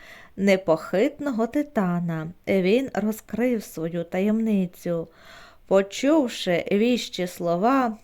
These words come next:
схаменувся Зевс, бо справді намірявся взяти морську богиню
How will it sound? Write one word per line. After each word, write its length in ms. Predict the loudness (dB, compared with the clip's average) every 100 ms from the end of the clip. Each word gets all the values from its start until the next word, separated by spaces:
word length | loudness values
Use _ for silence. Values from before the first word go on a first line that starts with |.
| -20
схаменувся 920 | -20 -6 -2 2 2 2 -2 -2 -2
Зевс, 500 | 0 -2 -2 -4 -8 -6
бо 200 | -2 -4
справді 760 | -2 -2 2 2 0 0 -2
намірявся 1000 | 0 2 2 0 0 0 -2 -4 -4 -4 -6
взяти 680 | -6 -2 0 0 -2 -8 -10 -16 -20 -20 -18 -2
морську 680 | 2 2 0 -12 0 2 4
богиню 800 | 2 2 4 4 4 2 0